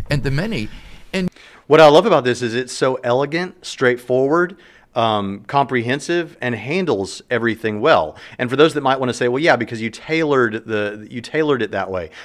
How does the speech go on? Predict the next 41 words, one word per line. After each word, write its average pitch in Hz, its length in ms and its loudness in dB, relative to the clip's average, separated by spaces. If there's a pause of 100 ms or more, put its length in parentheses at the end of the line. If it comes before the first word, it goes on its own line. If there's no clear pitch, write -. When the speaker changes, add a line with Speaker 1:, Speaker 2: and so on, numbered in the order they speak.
(120)
Speaker 2:
No, 156 80 -2
no, 190 80 2
no. 240 200 0
We 117 180 -4
have 135 200 2
these 151 180 -2
three 156 220 -2
realms, 165 640 -4
right? 113 260 -2
The 127 140 -6
abstract 151 680 2
mathematical 139 560 -2
realm, 101 320 -6 (240)
the 120 120 -6
physical 120 360 -2
realm, 104 340 -2 (240)
and 120 380 -2
the 123 160 -4
consciousness 120 720 -2
that, 113 380 -6
that 107 160 -6
we 101 240 -4
are 107 160 -2
aware 98 320 0
of. 78 240 -12 (320)
And 120 260 2
the 117 160 -10
consciousness 139 560 0
is 123 180 -6
the 135 100 0
one 123 360 0
that 120 180 2
is 123 120 -4
capable 117 600 -2 (280)
of 113 420 0
providing 113 380 2
the 104 80 -6
unity 110 440 -4
for 107 160 -8
all 92 200 -6
three. 107 340 -10